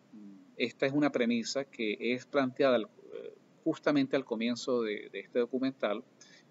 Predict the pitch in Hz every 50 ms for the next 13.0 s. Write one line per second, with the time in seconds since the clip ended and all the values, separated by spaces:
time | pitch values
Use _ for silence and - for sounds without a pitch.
0 | _ - 120 113 110 107 104 - 131 123 127 139 160 165 143 120 113 107 107 -
1 | 147 156 - 113 107 104 104 110 117 - - 147 143 143 139 139 139 127 120 120
2 | - - 135 135 135 131 - 123 117 120 127 - - 113 - - 127 - - 120
3 | 110 113 113 113 - - 131 127 - - 120 120 131 135 135 131 123 123 135 131
4 | - 147 135 139 143 135 135 127 120 123 139 135 135 117 113 113 117 131 127 117
5 | 101 107 113 - - 113 110 113 117 135 131 - - 117 101 - - - 127 -
6 | _ - - - - - _ _ _ _ - - 131 123 123 - - - 165 165
7 | - - - 120 113 110 107 107 101 98 98 95 104 - - _ _ - - 117
8 | 113 113 110 113 117 117 110 110 107 107 110 107 - 120 110 - 113 101 101 -
9 | 110 107 107 - - 107 101 - - 113 110 110 104 98 101 98 98 101 98 101
10 | 101 - - 110 - - 113 104 101 98 98 - - _ _ _ _ _ _ -
11 | - 131 123 117 - - 147 - - 143 131 127 - 143 123 - - 156 151 156
12 | 139 135 123 120 117 - - 139 123 120 110 107 110 127 131 123 117 107 98 -